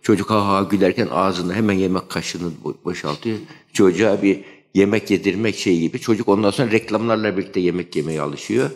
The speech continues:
O başka türlü yemek yemiyor. Yani birçok eğitim hat-, müthiş eğitim hataları oluşuyor çocuklarda. Neyse o sosyal medya kullanımında ikinci öğrettiğimiz şey oradaki siber zorbalığa karşı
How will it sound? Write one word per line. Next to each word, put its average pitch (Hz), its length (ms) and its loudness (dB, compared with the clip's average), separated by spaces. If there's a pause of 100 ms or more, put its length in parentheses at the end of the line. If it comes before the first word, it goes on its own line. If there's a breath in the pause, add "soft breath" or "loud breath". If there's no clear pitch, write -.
(420 loud breath)
O 92 380 0
başka 101 320 -2
türlü 92 200 -6
yemek 110 360 0
yemiyor. 78 320 -2 (180)
Yani 65 260 -8 (440)
birçok 87 320 -4
eğitim 90 340 0
hat-, 92 240 -8
müthiş 98 360 0
eğitim 101 300 2
hataları 80 460 -2
oluşuyor 67 380 -8
çocuklarda. 78 680 -4 (460 loud breath)
Neyse 131 440 2 (380 loud breath)
o 104 160 4
sosyal 127 420 0
medya 127 580 0
kullanımında 123 440 0
ikinci 120 380 2
öğrettiğimiz 113 560 4
şey 160 300 0 (320 loud breath)
oradaki 113 380 2
siber 120 280 0
zorbalığa 117 680 0
karşı 120 500 -2